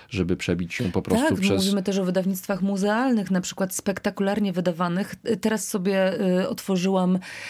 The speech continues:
Speaker 2: y, wiesz, takie drzwi w głowie o literaturze dziecięcej, która bardzo często, poza tymi korowymi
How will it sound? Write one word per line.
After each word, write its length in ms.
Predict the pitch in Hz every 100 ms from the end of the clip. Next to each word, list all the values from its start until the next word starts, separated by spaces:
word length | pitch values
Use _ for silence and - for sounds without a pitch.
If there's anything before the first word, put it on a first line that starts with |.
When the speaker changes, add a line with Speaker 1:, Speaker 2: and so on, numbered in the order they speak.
| - -
Speaker 2:
y, 240 | 226 185 175
wiesz, 180 | 196
takie 240 | - 190 190
drzwi 360 | 170 175 185
w 80 | 180
głowie 480 | 175 175 170 170 190
o 60 | 202
literaturze 540 | 180 185 185 180 180
dziecięcej, 640 | 180 185 262 277 - 165
która 260 | 156 - 175
bardzo 460 | 156 190 254 196 185
często, 600 | 196 165 156 - 160 185
poza 360 | 196 214 196
tymi 260 | 190 180 170
korowymi 680 | - 175 165 190 202 175